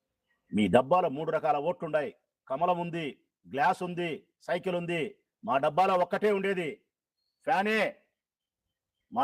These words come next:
డబ్బాల ఫ్యాన్ ఒకటే. రాచమల్లి శివప్రసాద్ రెడ్డి డబ్బాలో ఎనభై నాలుగు వేల ఓట్లు ఉన్నాయి. ఎస్, అవి జగన్మోహన్ రెడ్డి ఓట్లు, జగన్మోహన్ రెడ్డి ప్రజాసేవ కోసం వేసిన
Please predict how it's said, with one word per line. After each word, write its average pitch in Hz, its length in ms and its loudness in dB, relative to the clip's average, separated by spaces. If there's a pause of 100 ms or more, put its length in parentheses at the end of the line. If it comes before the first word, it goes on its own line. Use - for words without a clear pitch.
డబ్బాల 196 260 2 (100)
ఫ్యాన్ 202 220 4
ఒకటే. 208 260 -2 (960)
రాచమల్లి 185 440 -4
శివప్రసాద్ 190 460 -2
రెడ్డి 175 200 -6
డబ్బాలో 196 340 2 (1120)
ఎనభై 175 280 2
నాలుగు 175 260 2
వేల 185 140 4 (100)
ఓట్లు 240 220 -2
ఉన్నాయి. 185 220 2 (600)
ఎస్, - 160 0 (240)
అవి 131 180 -8
జగన్మోహన్ 190 380 -4
రెడ్డి 180 120 -6 (100)
ఓట్లు, 135 220 -6 (1120)
జగన్మోహన్ 185 600 0
రెడ్డి 180 160 -6
ప్రజాసేవ 208 580 -2
కోసం 214 300 -2
వేసిన 190 200 -4